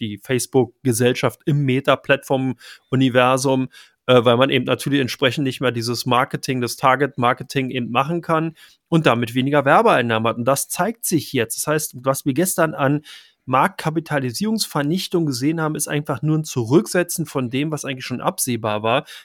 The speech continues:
Jetzt fragt sich natürlich jeder, "Okay, warum ist der Lipko so ein Schlaumeier und der Markt hat's nicht gesehen?" Hab ich ja auch nicht gesehen, weil die Frage genau darin lag,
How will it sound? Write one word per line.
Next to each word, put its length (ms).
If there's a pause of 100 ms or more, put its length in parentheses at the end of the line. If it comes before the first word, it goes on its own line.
Jetzt 160
fragt 220
sich 140
natürlich 420
jeder, 180
"Okay, 260
warum 160
ist 140
der 80
Lipko 260
so 120
ein 40
Schlaumeier 480
und 100
der 100
Markt 300
hat's 180
nicht 160
gesehen?" 420 (340)
Hab 200
ich 100
ja 80
auch 120
nicht 200
gesehen, 320
weil 120
die 80
Frage 440
genau 260
darin 640
lag, 380